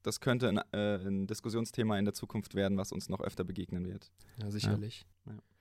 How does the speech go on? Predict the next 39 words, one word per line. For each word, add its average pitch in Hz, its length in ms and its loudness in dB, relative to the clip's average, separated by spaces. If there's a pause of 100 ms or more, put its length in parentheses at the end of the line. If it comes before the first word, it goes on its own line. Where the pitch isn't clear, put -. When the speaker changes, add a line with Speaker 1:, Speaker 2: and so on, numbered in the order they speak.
(420)
Speaker 1:
Als - 160 0
abschließendes, 117 1000 2
äh, 95 180 0
Statement, 113 460 0
was 107 160 0
ich - 160 -6
ganz 123 300 0
interessant 117 460 -2
fand, 104 140 2
war 104 120 6
die 107 80 0
Frage, 107 320 2
was 113 100 0
ist - 140 -4
denn, 165 100 0
wenn's 127 160 -2
andersherum 92 640 -2
ist? - 280 -8 (420)
Äh, 95 260 0
bezogen 113 380 0
auch 95 280 2
auf 87 220 0
die - 220 -4
Angebote 101 400 2
für - 140 -4
Lehrer. 90 280 -4
Was 110 140 -4
ist - 200 -2
denn, 214 220 2 (400)
wenn 123 240 8
es 214 160 2
Angebote 123 580 2
gibt, - 400 -8
oder 90 240 2
eine 107 200 2
Teilnehmerin 113 480 0
hat, 110 140 -6
glaub 104 200 0
ich, - 180 -6